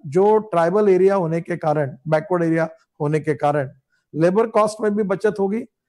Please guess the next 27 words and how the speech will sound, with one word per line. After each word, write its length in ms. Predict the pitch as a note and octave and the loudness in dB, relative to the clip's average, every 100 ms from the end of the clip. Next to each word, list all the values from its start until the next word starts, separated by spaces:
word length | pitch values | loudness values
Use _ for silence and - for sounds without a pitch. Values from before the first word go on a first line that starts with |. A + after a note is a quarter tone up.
| _ - | _ -2
और 300 | G3+ A#3 G#3 | 0 2 0
उसके 340 | E3+ - A#3 | -2 0 -2
कारण 360 | A3+ G#3 G3+ A3 | 0 0 0 0
आपको 480 | - E3+ F#3 - A3+ | 0 0 0 -4 -4
वहाँ 280 | F#3 E3+ F#3 | -2 0 -2
कुछ 200 | G3+ G3+ | -4 -2
raw 220 | E3 E3 F#3 | 0 2 2
material 380 | F#3+ G3 G#3+ | 0 2 2
भी 120 | A3 A3 | 0 -2
मिलने 360 | F#3 F3 F#3 | 0 2 2
के 120 | F#3 | 0
लिए 340 | F#3 F#3 C#3+ - _ _ _ _ | 2 2 2 -2 _ _ _ _
हम 140 | E3 G3 | -2 2
लोग 200 | G3+ F3 | 2 2
वहाँ 260 | D#3+ F3 | 0 0
कुछ 200 | F3 E3+ | -4 -12
कोशिश 380 | _ D#3+ - E3 | _ -6 -4 -4
कर 160 | - C3+ | -4 -6
सकते 340 | C#3 - - | -8 -10 -12
हैं। 140 | C#3 - _ _ _ _ - | -14 -18 _ _ _ _ -10
तो 60 | |
मुझे 220 | F#3 F3+ G#3+ | -4 2 4
ऐसा 280 | A3 A3+ | 2 2
लगता 320 | G#3+ G3+ - A3+ | 2 2 0 -2
है 100 | A3+ | -2
कि 180 | B3 | -6
हमने 760 | F#3+ D3+ F3+ G3+ G#3+ G#3+ A3 | -6 -4 -2 0 2 0 -2